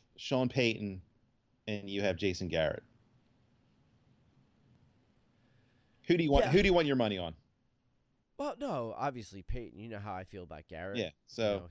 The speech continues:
Speaker 2: he's, he,
Speaker 1: that's
Speaker 2: he, I, but they also have Kellen Moore, who apparently knows what he's doing, calling the offense in, in Dallas. It's not Garrett anymore. Now, Garrett can make stupid decisions about time or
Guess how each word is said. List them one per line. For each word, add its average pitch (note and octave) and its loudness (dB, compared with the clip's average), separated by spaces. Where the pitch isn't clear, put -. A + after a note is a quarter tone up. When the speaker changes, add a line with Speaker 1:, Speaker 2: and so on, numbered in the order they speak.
Speaker 2:
he's, F#2+ -20
he, F2 -20
Speaker 1:
that's E3 0
Speaker 2:
he, G3+ -16
I, G#2+ -14
but - -12
they D3 0
also F3 -2
have D3+ -6
Kellen D#3+ 2
Moore, B2+ -6
who G#2+ -12
apparently A2 -8
knows A2 -12
what A2 -12
he's G#2 -14
doing, F#2+ -10
calling G#2 -12
the G2 -12
offense G2 -12
in, E2 -18
in F#2+ -18
Dallas. G2+ -10
It's - -20
not B2 -10
Garrett D3 -4
anymore. D2 -18
Now, B2+ -6
Garrett E3 -2
can D3 0
make C3 -10
stupid C3 -12
decisions G#2+ -12
about F#2 -12
time C3+ -6
or F2 -14